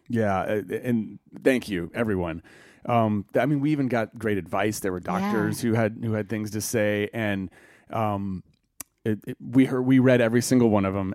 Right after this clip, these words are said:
Speaker 1: and this has been a really, another really rough week, and you have helped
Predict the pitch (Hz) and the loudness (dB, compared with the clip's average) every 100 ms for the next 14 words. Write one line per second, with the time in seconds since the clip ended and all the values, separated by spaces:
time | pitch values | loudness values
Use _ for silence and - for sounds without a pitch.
0 | - 104 98 95 101 104 127 131 110 113 | -6 -4 -2 -4 -4 -4 -4 -4 -4 -4
1 | 98 101 101 101 107 117 196 185 110 120 | -4 -4 -6 -6 0 6 6 4 0 0
2 | 117 107 101 98 98 90 - 98 92 92 | 0 0 -2 -2 -4 -4 -8 -6 -4 -4
3 | 92 107 110 101 98 - | -4 0 0 -2 -8 -10